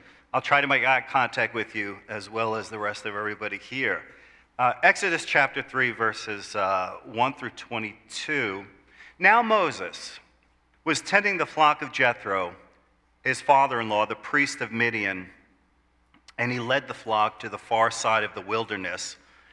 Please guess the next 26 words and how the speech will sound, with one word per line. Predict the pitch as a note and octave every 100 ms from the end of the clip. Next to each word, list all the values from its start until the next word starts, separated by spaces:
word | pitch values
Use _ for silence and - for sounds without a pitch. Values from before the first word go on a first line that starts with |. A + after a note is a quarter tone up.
| - C#3
And | C#3
he |
came | - F#3+ F#3
to | F3
Horeb, | D3 G#3+ A#3+ A#2+ G2+ - -
the | C#3+
mountain | D3+ D#3+ D3 C3 B2
of | A#2
God. | C3 B2+ A2 F#2+ F#2+ - - _ _ _ _ _ _ _
There | B2+ F3 A3
the | F#3+ D#3
angel | E3 G3+ F#3 F#3
of | E3
the | D3
Lord | D3 D#3 D3+
appeared | C3+ - C4 A#3+ -
to | C3
him | C3 B2+
in | B2
flames | - C3+ C#3 C3
of | F2+
fire | - D3 C#3+ A2+ G2 F#2+
from | - A2+
within | A#2 A2+
a | G2+
bush. | - G#2+ F#2 - - -